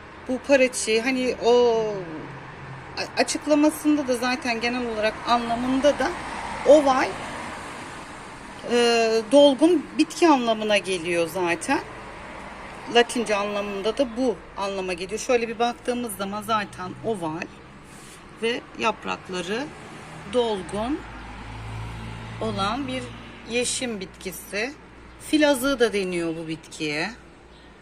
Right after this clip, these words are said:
Ee, ama en çok kullanılan para çiçeği diye geçiyor. Çok güzel bunlar da. Bunların yaprakları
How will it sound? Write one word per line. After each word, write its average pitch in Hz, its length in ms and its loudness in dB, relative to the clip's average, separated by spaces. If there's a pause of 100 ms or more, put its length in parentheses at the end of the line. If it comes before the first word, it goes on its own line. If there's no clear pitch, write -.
(1600)
Ee, 180 100 -6 (120)
ama 226 320 -2
en 262 240 2
çok 190 280 -6 (180)
kullanılan 202 560 -4
para 240 260 0
çiçeği 175 580 -6
diye 165 200 -4
geçiyor. 226 680 -2 (2250)
Çok - 340 -6
güzel 180 400 -6 (140)
bunlar 175 540 -8
da. 220 180 -6 (880)
Bunların 262 540 0 (180)
yaprakları 214 840 -4